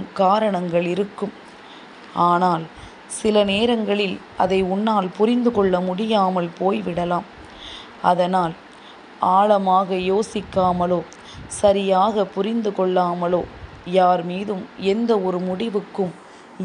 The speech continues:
எப்பொழுதுமே வந்துவிடக்கூடாது. என் பிள்ளையே, எந்த ஒரு காரியமாக இருந்தாலும்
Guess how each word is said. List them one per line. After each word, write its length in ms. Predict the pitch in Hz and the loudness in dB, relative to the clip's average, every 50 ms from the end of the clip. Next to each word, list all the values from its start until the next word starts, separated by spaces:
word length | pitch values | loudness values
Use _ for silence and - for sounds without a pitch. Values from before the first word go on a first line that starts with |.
| 180 | 0
எப்பொழுதுமே 840 | 196 214 220 220 - - 226 226 214 202 202 190 180 190 190 190 180 208 - - - - 175 | 2 2 2 0 -4 0 2 2 4 4 0 0 -2 -2 -2 -2 -4 -4 -6 -10 -14 -8 -2
வந்துவிடக்கூடாது. 1200 | 170 180 180 202 214 226 226 180 180 165 175 175 170 - - - 185 202 214 208 185 170 170 165 - - - - - - - - - - - - - - - - - - - - - - - - - - - - - - - - 180 180 | 0 2 2 2 0 -2 -2 -2 -2 -2 -2 -2 -4 -6 -6 -4 -2 0 2 2 2 2 0 -2 -2 -8 -16 -20 -20 -20 -20 -18 -20 -20 -20 -20 -20 -20 -20 -16 -16 -16 -16 -16 -18 -20 -20 -20 -20 -20 -20 -20 -20 -14 -10 -8 -2 0
என் 220 | 196 196 190 185 180 | 0 0 0 -2 -2
பிள்ளையே, 500 | - 196 202 208 214 202 196 190 185 170 175 - - - - - - - - - - 180 180 180 196 | 0 0 0 2 2 0 0 0 -2 -4 -4 -8 -16 -20 -20 -20 -20 -20 -20 -14 -10 -8 -4 0 2
எந்த 280 | 196 196 233 240 233 220 202 | 2 2 2 0 0 0 0
ஒரு 200 | 190 190 180 185 180 | 0 0 -2 -4 -4
காரியமாக 800 | 180 185 180 185 190 196 190 180 180 180 175 175 180 190 185 185 180 165 | -2 0 2 2 2 2 -2 -2 -2 -2 -2 -2 -2 -2 -4 -4 -4 -4
இருந்தாலும் 720 | 185 180 185 196 208 196 196 185 170 170 175 185 175 - | -4 -4 -4 -6 -6 -4 -2 0 0 0 0 -2 -4 -6